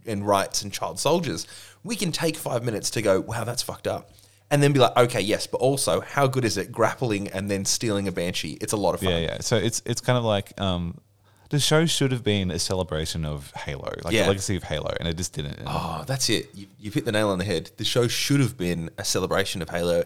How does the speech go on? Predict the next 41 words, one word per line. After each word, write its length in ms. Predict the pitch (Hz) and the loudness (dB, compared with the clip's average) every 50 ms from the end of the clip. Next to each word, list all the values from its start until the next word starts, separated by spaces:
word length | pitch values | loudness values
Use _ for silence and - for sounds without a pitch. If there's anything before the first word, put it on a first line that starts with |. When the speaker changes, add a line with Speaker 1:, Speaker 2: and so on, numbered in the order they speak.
| - - | -2 -4
Speaker 1:
and 100 | 98 95 | -6 -4
it 100 | - 85 | -4 -4
didn't 200 | 101 104 82 82 | -4 -4 -4 -4
feel 160 | - - 58 | -6 -6 -6
like 140 | - - - | -6 -6 -8
that. 240 | - - - - - | -10 -12 -12 -14 -10
Speaker 2:
Yeah. 280 | - - 87 80 64 - | -4 0 0 0 0 0
Speaker 1:
It 160 | - 120 120 - | -2 -2 -2 -2
felt, 480 | - - - 139 170 190 - - _ - | -4 -2 0 0 0 0 -2 -8 _ -4
it, 200 | 156 175 - - | -2 -2 -2 2
you 80 | - 143 | 2 4
know 100 | 175 240 | 4 6
what 100 | 269 240 | 4 4
it 80 | 139 104 | 2 2
is? 180 | 95 110 131 - - - - _ _ _ | 2 0 0 -4 -8 -20 -20 _ _ _
The 80 | - 139 | -2 0
show 260 | 131 - - 151 175 | 2 2 4 2 2
felt 340 | 180 - - - 127 135 131 | 2 0 -4 -2 -2 -2 -2
like 160 | - 107 101 | -4 -8 -8
fan 240 | - - 107 92 98 | -6 -6 -4 -4 -2
fiction. 440 | - - 101 - - - 60 104 - _ _ _ _ _ _ _ _ _ _ - | -2 -4 -4 -4 -4 -6 -6 -10 -14 _ _ _ _ _ _ _ _ _ _ -6
It 140 | 135 127 | -4 -2
felt 460 | 131 - - - - 123 131 143 - 117 | 0 0 0 2 4 6 4 4 4 4
like 180 | 110 95 90 | 4 4 6
Speaker 2:
But 80 | - 151 | 6 4
it 60 | 156 | 4
felt 240 | - - 170 165 165 | 2 0 -2 0 2
like 80 | 151 | 2
Speaker 1:
shitty 180 | 117 - - - | 2 4 4 6
Speaker 2:
bad 400 | 107 110 123 123 123 120 110 101 | 6 6 6 6 6 4 4 0
fan, 240 | - - 113 101 98 | 0 2 2 4 4
Speaker 1:
teenage 180 | 101 101 101 113 | 4 4 4 2
Speaker 2:
like, 80 | 107 - | 2 2
Speaker 1:
fan 220 | - 92 92 101 104 | 0 -2 -2 -2 2
Speaker 2:
yeah. 280 | 123 143 147 131 101 | 2 4 4 4 4
Speaker 1:
fiction 200 | 85 85 87 - | 2 0 -2 -4
of 80 | 95 - | -4 -2
somebody 380 | - - 110 120 131 135 131 | 0 0 0 0 0 0 0
who 180 | 123 107 110 98 | 2 2 0 0
was 160 | 95 95 90 | 0 -2 -2
like, 360 | 101 90 82 76 76 - - | 0 0 0 0 -2 -6 -12